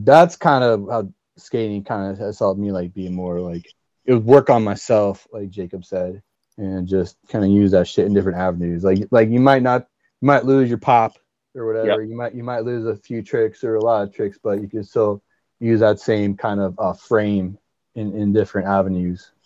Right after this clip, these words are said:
Speaker 2: And I, I think, Jason, what, what you're talking about that's also really important to underline is that, like, even though I can't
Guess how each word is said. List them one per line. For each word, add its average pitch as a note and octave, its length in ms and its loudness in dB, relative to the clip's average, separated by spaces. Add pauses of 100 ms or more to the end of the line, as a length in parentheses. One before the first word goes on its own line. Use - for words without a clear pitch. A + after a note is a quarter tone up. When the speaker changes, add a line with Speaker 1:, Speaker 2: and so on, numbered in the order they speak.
(180)
Speaker 2:
And D#3 120 4
I, D#3+ 160 4
I D#3+ 140 -4
think, D#3+ 180 -8
Jason, C3+ 560 -4
what, B2 300 -6
what B2 260 -6
you're A#2+ 280 -6 (200)
talking B2 320 -2
about G#2+ 200 -2
that's - 180 -8
also G#2+ 300 -4
really G#2 340 0
important - 480 -4
to - 180 -4
underline G#2 480 0
is - 140 -6
that, A2 200 0
like, G#2 300 2 (420)
even D3+ 300 6
though C3 240 6
I A#2+ 120 -6
can't - 420 -8